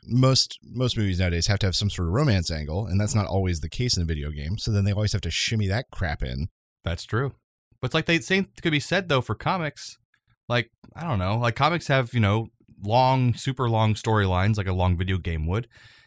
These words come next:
Speaker 2: and they're still able to make, like, really good comic book movies that people are moved by and are acted well and written well, and they just don't take the time for these video games.
Speaker 1: Well, that's the other thing, though, is, I don't know.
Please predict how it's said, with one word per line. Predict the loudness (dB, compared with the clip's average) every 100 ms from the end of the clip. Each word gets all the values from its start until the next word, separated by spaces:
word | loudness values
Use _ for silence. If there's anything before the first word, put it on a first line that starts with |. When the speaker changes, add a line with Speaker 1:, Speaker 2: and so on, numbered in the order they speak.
| _
Speaker 2:
and | -2 0
they're |
still | 0 0 2
able | 4
to | 4
make, | 4 2 -2
like, | -2
really | 0 0 2 2
good | 2 2
comic | -2 -2 -4
book | -4
movies | -2 0 -2
that |
people | -2 0
are | 2
moved | 4 4 2 0
by | -2 -2 0
and | 0 -2 -6 _ _ _ _ _
are | -2 0 0 -2
acted | -6 -4 -6 -2
well | -2 0 0
and | 0 -2
written | -4 -2
well, | -2 -2 -2 -4 -8 _ _
and | 0 2
they | 2
just | 0
don't | -2 -2
take | -6
the | -6
time | -6 -10 -6 -4 -2 -6 _ -10
for | -6
these | -4 -4 -6 -8 -16 -18 _ _
video | -6 -4 -4
games. | -4 -10 -14 -16 -18 _ -2
Speaker 1:
Well, | 2
that's | 4 4
the | 4
other | 4
thing, | 4 0 -2 -2
though, | 0 0
is, | 0 0 0 -4 -10 _ _ _ _ _ _ -14 -14 _ _ _
I | 0
don't | 2
know. | 0